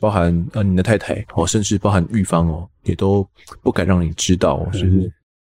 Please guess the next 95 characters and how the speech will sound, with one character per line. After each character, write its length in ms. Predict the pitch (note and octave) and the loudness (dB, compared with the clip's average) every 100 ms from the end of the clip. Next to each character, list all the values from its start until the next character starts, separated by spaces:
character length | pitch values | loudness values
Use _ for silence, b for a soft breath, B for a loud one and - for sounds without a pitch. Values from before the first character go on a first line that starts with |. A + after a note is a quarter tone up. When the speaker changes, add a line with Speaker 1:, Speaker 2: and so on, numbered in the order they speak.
| _ | _
Speaker 1:
也 100 | G2 | -2
怕 180 | - C#3+ | 0 0
你 160 | F#2 | 0
在 140 | F2 G#2 | 0 0
里 260 | F2 E2 | 0 -2
面 220 | F2 G2 F2 | 2 2 2
呢， 100 | D#2 | 0
真 160 | G2 | 0
的 80 | F#2+ | 2
是 140 | - | 0
知 160 | G2 A2 | 0 2
道 80 | F#2+ | 2
这 100 | G2+ | 2
个 80 | F#2 | -2
事 140 | - | -2
情 160 | F2 E2 | -2 0
之 120 | F2+ | 2
后， 300 | F#2+ F2 F2+ | 2 2 0
也 100 | A#2 | -4
会 140 | F2+ A#2+ | 0 2
做 120 | A#2+ | 0
出 220 | - G#2+ | 0 0
一 40 | G2+ | 0
些 120 | G#2+ | 0
比 80 | F#2+ | 2
较 180 | F2 | 2
极 220 | F2 - F#2 | 0 -4 0
端 180 | G2 | 2
的 120 | F#2 D#2+ | 2 0
举 240 | F#2+ F2+ | -2 -2
动 200 | E2 E2 | -2 -2
啦。 60 | - | -4
Speaker 2:
嗯。 60 | G2+ | -6
Speaker 1:
就 100 | - | -2
是 120 | F#2+ | 2
哪 240 | F2+ F2 D#2 | 2 2 0
怕 180 | G2+ F#2+ | 0 0
是 100 | - | 0
不 120 | G2+ | -2
知 120 | G2 | 2
道， 80 | F#2+ | 2
你 120 | F2 | 2
看 200 | G2+ F#2+ D#2+ - | 0 0 0 -2
我 120 | F#2 | -2
们 100 | F2+ | 0
刚 80 | G2+ | 0
刚 80 | |
前 140 | G2 F#2+ | 0 0
面 80 | F#2+ | 0
有 60 | |
提 200 | - E2 | -2 -4
到 180 | - E2+ | 0 0
嘛， 220 | - - | 0 -2
Speaker 2:
嗯。 220 | G2+ F#2 G2 | -2 0 2
Speaker 1:
你 100 | F#2 | 2
也 80 | |
会 140 | F2 G#2+ | 2 2
有 100 | F2+ | 2
很 160 | F2+ | -2
多 300 | D#2+ F#2 F#2 - - | -2 0 0 -2 -4
比 60 | |
较 100 | G2+ G#2+ G2 - _ | 2 2 2 -8 _
不 80 | - | -2
开 160 | B2+ | 0
心 160 | A#2+ A#2 | 0 0
的 60 | F#2+ | 0
想 240 | - F2 | 0 0
法 100 | E2+ | 0
都 120 | F#2 | 2
会 100 | F#2 | 0
出 240 | - - F#2 | 0 -4 -2
现 280 | - D#2 C#2 | 2 2 0
了。 200 | - - _ | -4 -10 _
一 60 | C3 | -2
直 120 | A2+ | 2
到 140 | A#2 | 2
后 220 | - B2 | 2 0
来， 120 | F#2 D#2+ | 0 0
可 120 | E2+ | 0
能 160 | E2+ | 0
等 120 | F2 F2+ | 0 0
到 120 | G#2+ | 0
保 160 | G#2 | 0
外 160 | F#2+ G2+ | 2 0
就 180 | G#2 G2 | 0 0
医 60 | |
这 100 | G2 | 0
个 100 | G2 | 0
时 200 | E2+ - | -2 -2
候， 260 | E2 F#2 E2 | 0 2 0
你 140 | F#2 E2+ | -2 0
的 80 | F2 | 0
太 140 | G#2 | 0
太 100 | F#2 | 0
才 320 | E2 D#2+ D#2 | 0 0 -2